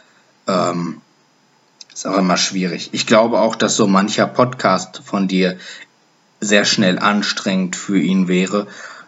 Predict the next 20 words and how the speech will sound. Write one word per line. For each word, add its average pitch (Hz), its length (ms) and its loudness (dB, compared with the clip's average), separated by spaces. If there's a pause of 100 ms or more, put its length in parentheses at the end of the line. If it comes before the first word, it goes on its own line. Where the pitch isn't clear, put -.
(200)
weil 101 140 4
das 104 240 -2
halt 101 160 -4
eben 110 340 2
einfach, 117 520 0
ja, 123 420 0
das - 200 0
geht 165 200 6
halt 117 200 4
eben 92 320 -2
einfach 95 360 -4
schnell 98 600 2
in 117 160 6
die 98 180 0
Technik-Ecke 98 920 -2
rein 95 420 4
und 95 200 -2
in 98 160 -4
diese, 98 580 0 (1600)
ja, 95 560 2